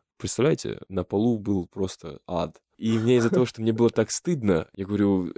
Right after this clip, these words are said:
«Я только сегодня сюда переехал, это не моё». А там же волосы женские, очень много волос. А он моет, моет, «Да я понял уже». В общем, и мне супер стыдно, я не знаю, как залатать этот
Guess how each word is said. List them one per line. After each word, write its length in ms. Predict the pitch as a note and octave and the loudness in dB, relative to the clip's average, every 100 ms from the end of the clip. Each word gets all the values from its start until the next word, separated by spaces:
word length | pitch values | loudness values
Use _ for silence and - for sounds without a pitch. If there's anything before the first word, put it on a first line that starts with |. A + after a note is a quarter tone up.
| - | -4
«Я 180 | G2 G#2 | -2 -2
только 220 | - G#2+ | -4 -12
сегодня 420 | - G#2+ G2 E2+ | -12 -4 -4 -4
сюда 300 | D#2 - D#2+ | -10 -8 -10
переехал, 600 | - E2 G2 A#2 - E2+ - - | -8 -4 0 0 -2 -6 -6 -12
это 300 | - A#3+ F#3+ C#4+ | -4 -4 -2 -2
не 120 | - | 0
моё». 300 | G#2 A2 A#2+ - - - - - | 2 2 0 -4 -10 -20 -20 -12
А 100 | - | -6
там 220 | A#2+ A2+ | -2 -2
же 100 | G2+ | -2
волосы 480 | F#2+ A#2+ B2+ F#2 F#2+ | -2 0 0 0 -2
женские, 480 | F#2 F#2 G3 E3+ F#2 | 0 0 0 -2 -2
очень 220 | - F#2+ | -4 -4
много 160 | F#2 F#2 | -2 2
волос. 260 | A2 A#2+ - | 2 2 0
А 80 | A2 | -2
он 160 | B2 | -2
моет, 340 | F#2+ B2 A2+ G#2+ | 0 0 0 0
моет, 260 | C3+ F#2+ _ - | -2 -2 _ -4
«Да 80 | |
я 160 | F#2+ B2+ | -2 0
понял 380 | - C#3+ F2+ E2 - | 0 -2 -2 -8 -14
уже». 200 | F2 F2 - E4+ B5+ B5 B5 B5 - - - G#3+ _ - | -12 -10 0 2 2 0 0 -6 -6 -10 -8 -10 _ 0
В 80 | |
общем, 340 | A#2+ - A2+ G#2+ | 0 2 -2 -4
и 400 | - G#2 G#2 G2 | 2 4 4 4
мне 300 | G2+ A2+ C3 | 2 4 4
супер 320 | - B2 A#2 | 2 2 2
стыдно, 560 | - C3+ B2 A#2 A2 G2+ | 2 2 4 6 6 6
я 160 | A2 - | 4 4
не 140 | G#2 | 0
знаю, 320 | G#2 B2 A2 | 4 4 4
как 200 | - A2 | 2 0
залатать 840 | F#2+ F#2+ G#2 G2+ G2+ G#2+ A#2+ G#2 G2+ | -2 0 2 4 2 2 2 2 2
этот 280 | F2+ F#2+ | -2 -2